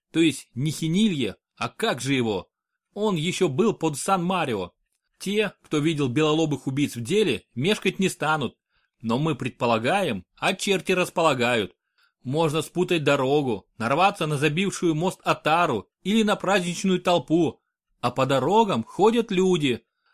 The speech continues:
Люди, которые попадутся бесноватым. Тот же Адуар или запоздавшие паломники.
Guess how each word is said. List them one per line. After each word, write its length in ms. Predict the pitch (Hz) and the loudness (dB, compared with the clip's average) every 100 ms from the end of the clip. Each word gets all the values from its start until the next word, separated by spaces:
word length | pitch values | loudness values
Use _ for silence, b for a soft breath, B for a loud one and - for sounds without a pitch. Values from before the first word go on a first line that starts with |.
| _ - | _ -4
Люди, 640 | 113 143 196 190 127 90 _ | 0 2 2 2 -2 -4 _
которые 340 | - 117 147 139 | -8 -2 -2 0
попадутся 540 | 135 143 147 208 - | 0 0 0 -2 -4
бесноватым. 800 | 151 - 202 151 156 151 208 185 _ _ _ _ - | -4 -2 0 4 2 2 -6 -8 _ _ _ _ -2
Тот 200 | 151 147 | 2 2
же 80 | 139 | 0
Адуар 800 | 143 123 117 113 131 165 170 - _ - | -2 -2 0 2 4 4 2 -2 _ -6
или 180 | 185 247 | 0 0
запоздавшие 680 | 185 190 165 170 208 202 | 0 -2 0 2 0 0
паломники. 800 | 185 190 170 175 170 143 - 98 | 0 0 2 0 -2 -4 -6 -8